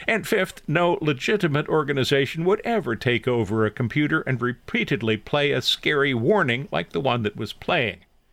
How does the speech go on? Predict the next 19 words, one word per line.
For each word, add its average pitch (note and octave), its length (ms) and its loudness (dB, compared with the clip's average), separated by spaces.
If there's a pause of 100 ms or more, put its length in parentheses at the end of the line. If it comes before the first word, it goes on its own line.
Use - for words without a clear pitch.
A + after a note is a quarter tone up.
(500)
So - 400 0
I E3+ 260 2
rebooted B2 600 2
the A2+ 120 2
computer, C#3 600 0
ran B2 220 -2
a A#2 80 0
diagnostic A2+ 880 -2
scan A#2+ 340 -2
that A2+ 160 -4
found A2+ 340 -2
nothing, C3 460 -4
and C#3+ 160 -10
returned C3+ 540 -2
the C3 80 -4
computer A2 540 -4
to - 140 -8
Phyllis. G#2+ 480 -2 (520)
That F3+ 160 -2